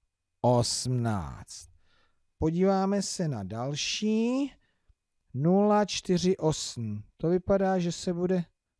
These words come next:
poskakovat po čtyřech. Ano. Tak zkusíme jenom další políčko. Osm plus čtyři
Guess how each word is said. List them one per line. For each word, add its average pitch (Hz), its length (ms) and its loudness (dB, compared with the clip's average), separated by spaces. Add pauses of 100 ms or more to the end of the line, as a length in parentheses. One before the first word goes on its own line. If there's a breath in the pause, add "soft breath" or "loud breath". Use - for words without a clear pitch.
(120)
poskakovat 160 800 -2 (680)
po 95 160 -6
čtyřech. 170 1300 2 (840)
Ano. 156 920 2 (600)
Tak 175 140 2
zkusíme 165 460 0
jenom 160 220 4
další 156 360 2
políčko. 123 580 -2 (480 soft breath)
Osm 180 480 0
plus 131 260 -2
čtyři 180 1000 2